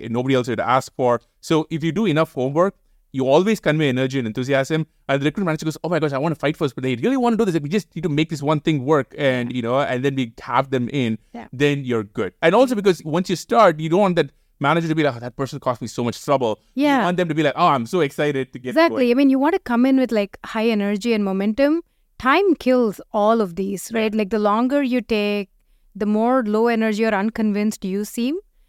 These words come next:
Speaker 2: And so even if you're not saying it on the calls, it just feels that way because, like, three weeks, four weeks of just negotiating just feels like, "Why? Do they not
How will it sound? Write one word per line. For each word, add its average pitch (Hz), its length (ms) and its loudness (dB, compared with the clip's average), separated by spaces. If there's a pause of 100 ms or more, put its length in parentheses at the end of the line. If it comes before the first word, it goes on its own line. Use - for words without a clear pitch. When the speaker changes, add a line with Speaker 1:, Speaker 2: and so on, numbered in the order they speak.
(140)
Speaker 2:
And 233 120 -4
so 277 60 2
even 262 200 2
if - 80 -2
you're 302 100 2
not 269 180 0
saying 240 360 0
it 269 100 0
on 277 120 2
the 302 80 2
calls, 330 340 0
it 233 100 -2
just 269 220 -4
feels 294 280 -2
that 240 180 -2
way 220 120 0
because, 220 260 0
like, 233 160 -4
three 320 200 0
weeks, 247 320 -2
four 277 220 0
weeks 240 240 -4
of 233 100 -2
just 220 200 -2
negotiating 226 640 0
just 233 180 -4
feels 226 300 -4
like, 226 160 0 (400)
"Why? 185 360 0
Do 202 100 -4
they 208 120 -2
not 233 180 0